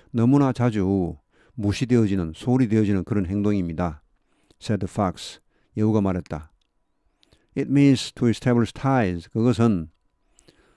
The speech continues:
이건 뭐 이제 여우가, 여우는 말을 높이고 <laughs> 어린 왕자는 말을 낮추고 이게 뭐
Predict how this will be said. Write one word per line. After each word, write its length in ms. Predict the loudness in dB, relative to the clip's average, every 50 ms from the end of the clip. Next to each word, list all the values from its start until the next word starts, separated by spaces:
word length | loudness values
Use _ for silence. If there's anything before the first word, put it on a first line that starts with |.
| _ _ _ _
이건 220 | -2 0 2 2 4
뭐 220 | 4 4 4 4
이제 200 | 2 2 2 2
여우가, 680 | 2 2 2 2 4 4 6 6 4 4 2 2 0 -2 -6 -6 -2
여우는 380 | 0 2 4 4 4 4 4 2
말을 280 | 2 2 2 2 2
높이고 380 | 2 0 0 0 0 0 0 0
<laughs> 220 | 0 -2 -2 -2
어린 180 | 0 0 2 2
왕자는 280 | 2 2 0 0 0
말을 160 | 0 0 0 0
낮추고 380 | 0 -2 -4 -2 -2 0 0
이게 160 | -2 -4 -6
뭐 220 | -6 -4 -6 -6